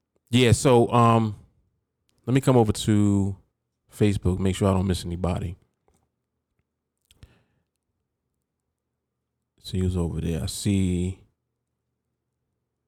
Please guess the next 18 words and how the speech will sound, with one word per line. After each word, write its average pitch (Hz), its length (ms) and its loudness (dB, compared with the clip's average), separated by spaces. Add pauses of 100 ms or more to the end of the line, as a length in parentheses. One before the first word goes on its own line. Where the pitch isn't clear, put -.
(240)
E 110 180 2
Jones 104 380 2
over 104 200 4
there. 101 340 2 (680)
Um, 98 300 2
Terry 123 280 4
Johnson, 117 360 2
what's 110 120 2
going 117 280 4
on? 92 300 2 (2500)
Let 104 80 -10
me 95 60 -6
see 92 220 -6
who 90 200 -4
else 92 160 -6
is 90 120 -12
over - 240 -8
here. 95 380 -10